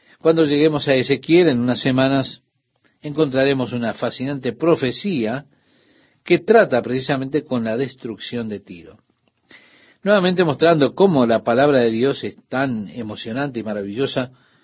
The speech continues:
donde sea que trate en el reino de la profecía, porque es tan exacto, no tiene falla, es palabra de Dios.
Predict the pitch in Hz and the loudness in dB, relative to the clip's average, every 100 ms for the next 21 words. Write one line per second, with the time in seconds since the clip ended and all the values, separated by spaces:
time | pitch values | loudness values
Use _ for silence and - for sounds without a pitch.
0 | _ _ _ 123 131 127 175 151 120 156 | _ _ _ -6 -4 0 0 0 0 2
1 | 156 143 120 110 113 123 170 160 127 120 | 2 2 -2 -2 -4 2 2 4 2 0
2 | 113 110 117 123 127 220 147 107 101 92 | 0 -2 -4 -2 0 4 2 2 -6 -10
3 | 92 _ _ _ _ _ _ _ _ - | -14 _ _ _ _ _ _ _ _ -8
4 | - - 151 147 127 - - 180 127 - | -8 -2 0 0 -2 -8 0 0 0 -6
5 | 117 131 _ _ _ _ _ _ _ _ | -8 -8 _ _ _ _ _ _ _ _
6 | _ _ _ - 131 127 143 127 - 165 | _ _ _ -2 -2 2 2 2 4 4
7 | 127 120 120 - 120 120 110 98 95 87 | 4 2 2 2 2 4 2 0 -4 -8
8 | - - | -14 -20